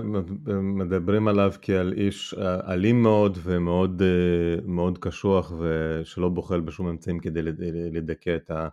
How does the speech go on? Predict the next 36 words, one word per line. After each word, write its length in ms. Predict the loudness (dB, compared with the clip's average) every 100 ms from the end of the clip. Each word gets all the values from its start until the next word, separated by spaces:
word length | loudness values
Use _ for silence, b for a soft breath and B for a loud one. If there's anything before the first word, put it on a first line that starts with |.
| -12 _ _ _ _ _ _
המתנגדים. 480 | -6 -2 0 2 0 b b
אבל 140 | 2
אתה 120 | 4 6
יודע 160 | 6
מה, 140 | 6 4
פה 260 | 6 8
יש 220 | 8 6
לי, 200 | 4 4 6
יש 200 | 2 4
לי 100 | 0
שאלה 440 | 6 6 8 10
אולי 600 | 8 8 8 8 6 2 -6 -20
קצת 340 | 0 2 4
יותר 200 | 4 4
גדולה, 320 | 4 4 6
אולי 240 | 6 8 6
אפילו 280 | 4 0 0
פילוסופית. 680 | 0 -2 2 0 0 -6 -8 _ _ _ _ 0
אם 100 | 4
יש 160 | 4 4
משהו 220 | 2 2
שלמדנו, 1500 | 4 4 4 0 -6 -2 0 2 4 4 4 4 4 4 2
ואני 220 | 0 2
בטוח 360 | 0 4 4 4
שגם 300 | 2 2 4
האיראנים 440 | 4 4 4 4
יודעים 280 | 2 2 0
את 120 | 0
זה, 100 | -4
שקשה 1800 | -4 0 0 0 _ _ _ _ _ _ _ _ _ _ -2 -2 2 4
מאוד 400 | 6 6 6 6
למשטר 400 | 4 4 4 4
דיקטטורי 520 | 4 2 0 2 4
לשרוד 380 | 4 2 4 4
לאורך 320 | 6 6 6
זמן 440 | 2 2 4 4